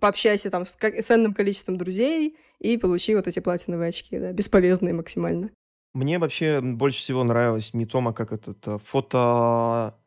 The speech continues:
Speaker 2: в, в них нравится мне фоторежим сми, потому что там можно было одеть Ми во всякие дурацкие вещи, там, и потом уже его фотографировать.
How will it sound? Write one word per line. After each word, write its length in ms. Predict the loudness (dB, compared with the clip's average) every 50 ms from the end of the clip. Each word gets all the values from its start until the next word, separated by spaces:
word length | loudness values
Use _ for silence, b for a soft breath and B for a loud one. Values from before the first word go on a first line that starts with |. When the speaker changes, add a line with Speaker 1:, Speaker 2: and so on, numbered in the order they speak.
| _ _ _ _ _
Speaker 2:
в, 280 | -8 -8 -8 -8 -10 -12 -8
в 60 | -4 -2
них 280 | -2 -2 -4 -6 -6 -4
нравится 440 | 0 4 4 4 4 4 2 0
мне 100 | -2 -2
фоторежим 500 | 0 0 -2 0 0 0 0 -2 -2 -2
сми, 380 | -4 -4 -2 -2 0 0 -2 -2
потому 320 | -4 -6 -6 -4 -4 -6
что 160 | -6 -6 -4 -2
там 180 | 0 0 2
можно 280 | 2 0 0 0 -2 -2
было 200 | -2 -2 -2 -2
одеть 240 | -2 -2 -4 -6 -4
Ми 240 | -4 -2 -2 -2
во 60 | -2 -4
всякие 300 | -4 -6 -10 -10 -8 -4
дурацкие 480 | -2 0 0 0 -2 -6 -8 -4 -2
вещи, 320 | 0 0 0 0 0 -2 -2
там, 260 | 0 0 0 0 -2 -4
и 40 |
потом 360 | -4 -6 -4 -2 -2 -4 -2 -4
уже 120 | -6 -6
его 60 | -8
фотографировать. 580 | -8 -8 -8 -6 -6 -6 -6 -6 -8 -8 -8